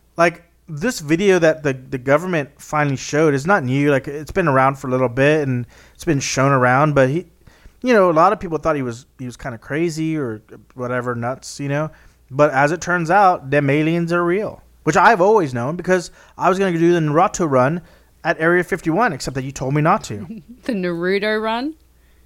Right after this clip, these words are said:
Speaker 1: S-, well, I was gonna put my own spin on it, you know, keep it grounded.
Speaker 2: <laughs>
Speaker 1: I'm from the block.
Speaker 2: Oh my God. <laughs> Yes, no. Lo-, look, I would have just
Speaker 1: Wait.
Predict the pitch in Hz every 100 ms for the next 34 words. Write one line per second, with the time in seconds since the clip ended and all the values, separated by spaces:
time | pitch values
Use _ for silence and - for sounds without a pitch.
0 | _ _ _ _ _ _ _ _ - -
1 | - 151 160 151 151 127 156 180 165 165
2 | 156 147 139 123 - 147 135 117 104 _
3 | _ _ _ _ - 127 127 135 - 143
4 | 127 123 127 131 113 104 - - - _
5 | _ _ 123 - 143 120 110 135 120 -
6 | - - _ - - _ - _ _ _
7 | - 330 302 _ - 185 175 139 127 143
8 | 143 127 - 196 196 165 269 _ - 190
9 | 180 - 190 165 151 - - 214 247 311
10 | 285 240 - _ _ _ _ _ _ _
11 | _ 240 285 339 269 220 196 156 180 151
12 | 175 139